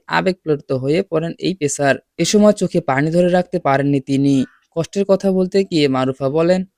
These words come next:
"কোথাও যদি বিয়ে বা কোনো অনুষ্ঠান হতো, আমাদের সেখানে দাওয়াত দেওয়া হতো না। বলতো, 'ওদের ড্রেস নাই, ওখানে গেলে আমাদের মান সম্মান থাকবে না।' একটা সময় ছিল যখন আমরা ঈদেও নতুন জামা কিনতে পারিনি।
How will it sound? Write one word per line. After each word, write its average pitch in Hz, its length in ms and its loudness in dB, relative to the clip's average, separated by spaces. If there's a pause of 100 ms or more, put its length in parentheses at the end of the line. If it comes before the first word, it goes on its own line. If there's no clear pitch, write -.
(160)
"কোথাও 202 280 4
যদি 196 260 2
বিয়ে 160 340 4
বা 160 240 4
কোনো 151 260 -2
অনুষ্ঠান 143 440 -6
হতো, 165 300 0
আমাদের 135 380 -4
সেখানে 180 400 -6
দাওয়াত 139 400 2
দেওয়া 151 260 2
হতো 131 300 -10
না। 131 180 -2 (280)
বলতো, 180 280 4
'ওদের 156 300 2
ড্রেস 147 280 0
নাই, 165 240 0 (260)
ওখানে 143 320 -2
গেলে 139 220 0
আমাদের 135 340 -2
মান 139 220 0
সম্মান 135 320 -2
থাকবে 127 380 -10
না।' 131 220 -2 (340)
একটা 180 280 0
সময় 180 320 -2
ছিল 196 240 0
যখন 185 380 0
আমরা 151 380 0
ঈদেও 160 320 2
নতুন 151 320 -4
জামা 147 240 0 (140)
কিনতে 170 280 -4
পারিনি। 135 440 0